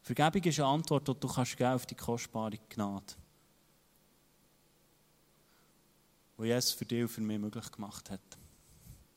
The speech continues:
Wir lesen Folgendes in der Bibel dazu, im Kolosser drei dreizehn steht: „Seid nachsichtig mit den Fehlern der anderen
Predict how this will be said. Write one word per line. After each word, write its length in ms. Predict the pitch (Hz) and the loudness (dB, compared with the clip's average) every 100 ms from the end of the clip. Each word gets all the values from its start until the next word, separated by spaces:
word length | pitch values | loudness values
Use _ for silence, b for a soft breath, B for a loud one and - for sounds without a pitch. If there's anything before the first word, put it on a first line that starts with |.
| _ _ _ - _ _ - - B B _ | _ _ _ -20 _ _ -20 -20 B B _
Wir 80 | 120 | 0
lesen 280 | 127 147 147 | 2 4 2
Folgendes 680 | - 135 156 147 123 117 - - _ _ - | 2 2 2 0 0 -2 -6 -12 _ _ -18
in 60 | 117 | -10
der 60 | |
Bibel 280 | - 127 123 | 0 0 2
dazu, 440 | 110 107 107 - 107 | 2 0 -2 -2 0
im 140 | 101 | -2
Kolosser 480 | - 107 110 - 110 | -2 0 0 0 -2
drei 240 | - 113 | -2 -2
dreizehn 480 | 110 113 - - 98 | -2 -6 -6 -6 -4
steht: 480 | - 110 104 101 - _ - B B B B | -2 -2 -2 -4 -12 _ -20 B B B B
„Seid 260 | 127 123 | 2 4
nachsichtig 720 | 131 131 151 - 123 - 120 | 6 4 4 0 0 -2 -4
mit 200 | 120 113 | -2 -2
den 100 | 117 | -2
Fehlern 420 | 110 117 117 120 113 | -2 0 2 0 0
der 200 | 110 107 | -2 0
anderen 560 | 107 110 107 104 98 | -2 -2 -4 -4 -4